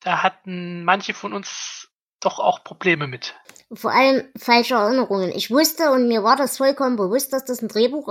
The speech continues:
Speaker 2: ist. Aber ich hatte das nicht so nervig in Erinnerung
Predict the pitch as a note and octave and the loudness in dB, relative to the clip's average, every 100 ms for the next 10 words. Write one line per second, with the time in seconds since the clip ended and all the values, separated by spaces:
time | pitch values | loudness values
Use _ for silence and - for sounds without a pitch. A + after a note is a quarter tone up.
0 | E4 F#4+ - - - - - _ _ - | -2 -4 -10 -20 -20 -20 -20 _ _ 0
1 | A3+ - B3 - B3 C4+ B3 A#3+ A3+ B3 | 0 0 -2 2 4 2 -2 -4 -4 -2
2 | C4+ C4 - A#3+ A#3+ A#3 A#3 A#3+ C4 C4 | -2 -2 -6 -2 0 2 2 6 6 4
3 | A3+ - B3 G#3+ A#3+ A#3 A3+ A#3 A#3+ A#3+ | -4 -4 -2 -2 -2 -2 0 2 2 0